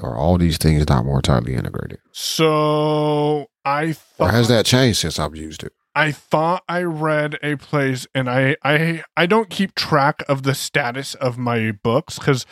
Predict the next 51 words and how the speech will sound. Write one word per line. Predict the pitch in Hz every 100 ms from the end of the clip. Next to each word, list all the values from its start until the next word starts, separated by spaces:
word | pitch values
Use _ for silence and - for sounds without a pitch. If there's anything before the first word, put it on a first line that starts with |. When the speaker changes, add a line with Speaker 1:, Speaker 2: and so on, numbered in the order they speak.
| - -
Speaker 2:
with | - 156
Goodreads, | 175 160 147 127
you | 135
can | 147 127
say, | 139 127
"I'm | 127
on | 156 151
page | 165 165 135 -
six | - -
hundred | 190 202
and | 165 127
forty-two | 185 196 175 - 190 131
of |
Speaker 1:
Oh, | 120 110
man, | -
Speaker 2:
ten | 175 190
thousand." | - 165 175 - -
Speaker 1:
no, |
I | 69 175
can't. | - 58
I, | -
Speaker 2:
Like, | 76
Speaker 1:
I | 78
don't | 73
wanna | - 87
do | 123
that. | 120 - -
No. | 131
Speaker 2:
but | 165 175 156 -
I | 143
believe | 139 139 139 185 190 147 131
now | 135 143
you | 151 143 127
can | 143
actually | 131 - 131
put | - 160 147 131
what | 113 127 135 -
time | - 147 143
marker | 127 120 135
in | 101 120
a | 107
book | 143 151 127
you | 117
are | 107 104 107 113
if | 107
it's | 113 113
an |
audio, | 104 107 98
Speaker 1:
Really? | 156 165 208 202
Speaker 2:
audio | 190 -
book. | 92 95 -